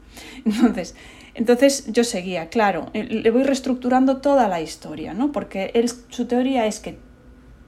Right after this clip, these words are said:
todo esto, o sea, que por culpa de su problema de comunicación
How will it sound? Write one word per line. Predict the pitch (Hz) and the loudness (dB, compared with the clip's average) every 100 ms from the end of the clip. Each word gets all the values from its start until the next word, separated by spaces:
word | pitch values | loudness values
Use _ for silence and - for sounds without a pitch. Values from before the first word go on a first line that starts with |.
| - - - | -20 -20 0
todo | 277 269 240 262 | 4 6 4 2
esto, | 285 - - 285 - - - - - - - - - | 0 -2 -4 -4 -6 -20 -20 -20 -20 -20 -20 -20 -4
o | |
sea, | - | -2
que | 208 | -2
por | 202 196 | -2 -4
culpa | - 277 233 | 0 0 2
de | 175 | 0
su | - | -4
problema | - 185 202 233 | -6 -4 0 2
de | 247 | 2
comunicación | 247 254 254 254 - 262 269 | 4 4 4 0 -2 -2 -2